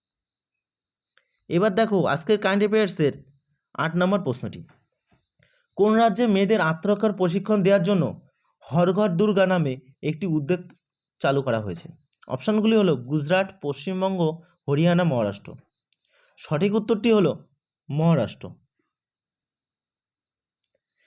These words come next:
এবারে এই হর ঘর দুর্গা সম্বন্ধে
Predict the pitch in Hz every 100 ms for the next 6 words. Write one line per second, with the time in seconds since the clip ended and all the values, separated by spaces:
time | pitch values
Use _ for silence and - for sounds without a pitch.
0 | _ - 170 202 208 185 196 165 160 175
1 | 214 175 202 202 175 151 - _ - 160
2 | 180 196 165 147 156